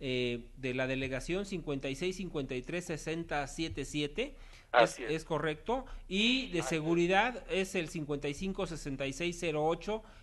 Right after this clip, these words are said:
Speaker 1: veintinueve noventa y cuatro.
Speaker 2: Así
Speaker 1: Eh,
Speaker 2: es.
Speaker 1: señor delegado Abelino Menéndez Rangel, agradezco mucho el que nos hayas dado la oportunidad de platicar contigo y con la audiencia del Punto Crítico.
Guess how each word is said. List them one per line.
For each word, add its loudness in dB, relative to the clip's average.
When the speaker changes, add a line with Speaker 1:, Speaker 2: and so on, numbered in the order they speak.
Speaker 1:
veintinueve 0
noventa 0
y 0
cuatro. 0
Speaker 2:
Así -2
Speaker 1:
Eh, 6
Speaker 2:
es. 0
Speaker 1:
señor 8
delegado 6
Abelino 6
Menéndez 2
Rangel, -2
agradezco 2
mucho 4
el 0
que 2
nos 0
hayas 2
dado 2
la 2
oportunidad 0
de 2
platicar -2
contigo 0
y -2
con -2
la -2
audiencia 0
del -2
Punto -4
Crítico. -4